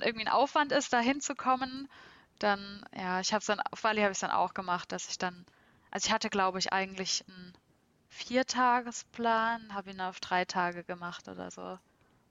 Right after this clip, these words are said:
Also halt geguckt, dass ich das alles zusammenleg, weil da bist du dann echt <laughs> halt mal eine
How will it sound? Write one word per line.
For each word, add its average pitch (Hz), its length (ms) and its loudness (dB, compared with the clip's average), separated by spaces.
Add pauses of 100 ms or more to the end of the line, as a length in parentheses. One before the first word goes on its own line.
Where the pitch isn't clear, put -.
Also 185 300 -6
halt 185 300 -8
geguckt, - 360 -10
dass 190 140 -2
ich 190 120 -8
das - 120 -6
alles 185 240 0
zusammenleg, 185 720 -4
weil 185 120 0
da 185 100 2
bist - 200 -4
du 202 40 4
dann 185 100 2
echt - 340 -2 (400)
<laughs> - 0 -
halt 240 260 2
mal 226 160 2
eine 202 80 -2